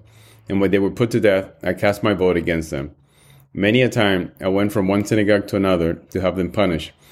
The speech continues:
and I tried to force them to blaspheme. I was so obsessed with persecuting them that I even hunted them down in foreign cities. On one of these journeys, I was going to Damascus with the authority and commission of the chief priest.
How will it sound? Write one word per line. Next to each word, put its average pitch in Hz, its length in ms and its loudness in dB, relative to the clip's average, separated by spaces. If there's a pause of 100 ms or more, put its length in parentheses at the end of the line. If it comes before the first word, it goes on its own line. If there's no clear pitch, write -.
(220)
and 98 120 0
I 98 40 4
tried 104 260 2
to 113 60 0
force 101 300 0
them 90 140 -2
to 90 100 -8
blaspheme. 82 640 -2 (540)
I 98 80 2
was 104 120 2
so 120 140 4
obsessed 107 460 2 (280)
with 95 160 -2
persecuting 107 500 0
them 85 200 0
that 85 140 2
I 90 80 4
even 95 160 0
hunted 98 280 -2
them 87 140 -2
down 82 360 0
in 82 120 -8
foreign 80 300 -4
cities. 73 400 -2 (760)
On 95 140 0
one 113 160 4
of 117 120 2
these 113 140 2
journeys, 90 440 0 (260)
I - 60 -2
was 95 160 0
going 107 220 2
to 113 100 -2
Damascus 98 580 0
with 92 120 0
the 87 80 2
authority 98 420 2
and 90 140 -6
commission 92 340 -2
of 85 120 -2
the 82 80 -4
chief 87 280 -4
priest. 95 320 -2